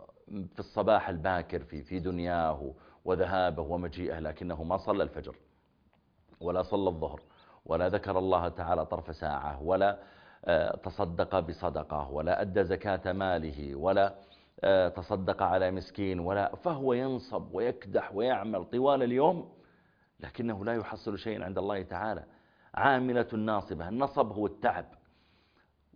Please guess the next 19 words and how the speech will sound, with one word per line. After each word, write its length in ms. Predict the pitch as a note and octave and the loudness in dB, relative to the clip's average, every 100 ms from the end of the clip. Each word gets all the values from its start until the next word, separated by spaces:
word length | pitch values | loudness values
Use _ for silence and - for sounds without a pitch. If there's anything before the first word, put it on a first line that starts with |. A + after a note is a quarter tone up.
| C4+ | -14
وفي 180 | F2 F#3 | 2 6
الآخرة 520 | F3 G3 - F#3+ F3 | 8 8 6 2 2
تصلى 540 | - A#2+ - G2 E2+ | -2 -6 2 2 4
نارا 380 | F2 G#2 A#2+ B2+ | 0 -2 -2 -4
حامية، 420 | - - - B1 - - _ _ _ _ _ _ _ _ _ - | -8 -12 -12 -14 -16 -18 _ _ _ _ _ _ _ _ _ -8
حامية 440 | - F#2+ D2 C2+ | -2 -2 -4 -10
مشتعلة، 500 | D2+ - A2 D#2+ C2+ - _ _ _ | -12 -2 -2 0 -8 -14 _ _ _
تسقى 600 | F3 E3+ - A#2+ G#2+ F#2 | -2 -2 -6 -2 -2 -2
من 180 | F2+ E2+ | -6 -6
عين 640 | E2 A#2 A#2 B2 A#2+ - | -4 -2 0 0 -2 -4
آنية. 520 | F#2 E2 F#2 F2+ D#2+ F2 | -6 -4 -4 -6 -8 -6
إذا 180 | F2+ | -4
طلبوا 460 | F2 B2 A#2 F#2 D#2 - - - _ | 2 4 4 4 -6 -10 -20 -20 _
في 100 | G#2 | -4
النار، 380 | G2+ G2 D2+ D#2 | 0 2 0 -4
إذا 140 | D#2 D#2+ | -6 -2
طلب 320 | A2+ A2+ F2+ | 6 6 6
أهل 240 | - F2+ | 2 0
النار 420 | F2 F2 F2+ D#2 | -4 -2 -2 -2